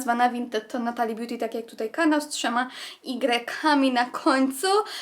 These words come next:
E, chociaż nie wiem, czy ta wyprzedaż się pojawi przed tym, jak opublikuję tego vloga, czy po, bo nawet jeśli zrobię dzisiaj ten przegląd, to wiem już, co będzie,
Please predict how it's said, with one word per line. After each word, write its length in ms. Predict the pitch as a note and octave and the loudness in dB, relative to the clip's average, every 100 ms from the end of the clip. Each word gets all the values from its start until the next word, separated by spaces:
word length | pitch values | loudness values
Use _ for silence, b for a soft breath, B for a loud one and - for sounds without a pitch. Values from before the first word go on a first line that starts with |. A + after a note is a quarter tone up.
| B | B
E, 260 | B3 C4+ C#4+ | 4 6 6
chociaż 280 | D#4+ E4+ - | 4 2 6
nie 160 | D#4+ | 6
wiem, 220 | D#4 D4+ D4 | 8 6 6
czy 220 | C#4 C4+ | 6 6
ta 140 | C4+ | 4
wyprzedaż 380 | A3 C4+ A3+ - | 0 0 0 0
się 60 | - | -2
pojawi 260 | A#3+ A#3 | 0 0
przed 380 | A#3 F#4 F#4 - | 2 4 4 2
tym, 200 | F#4+ D#4+ | 4 6
jak 160 | E4 D#4+ | 6 2
opublikuję 480 | D4 C#4+ D4 D4 | 0 0 4 4
tego 200 | D4 C4+ | 4 2
vloga, 260 | A#3+ A3 A3+ | 2 2 0
czy 120 | A#3 | -2
po, 240 | - D#4 D#4 B B - | 4 4 4 B B 0
bo 160 | B3 | 4
nawet 400 | C#4 E4 G4 E4+ | 8 10 8 6
jeśli 260 | E4 D4+ C#4 | 2 0 2
zrobię 320 | C#4 C#4+ C4+ | 4 4 2
dzisiaj 260 | B3 D#4 C#4+ | 0 0 0
ten 140 | B3 | 0
przegląd, 520 | C4+ B3 A3 A#3 C#4+ - B B | 2 2 6 6 6 2 B B
to 140 | C4+ A#3+ | -6 2
wiem 260 | D#4+ E4+ | 4 6
już, 140 | E4 D#4+ | 6 6
co 140 | D#4+ | 4
będzie, 400 | B3 B3 A3+ D4 | 4 4 6 6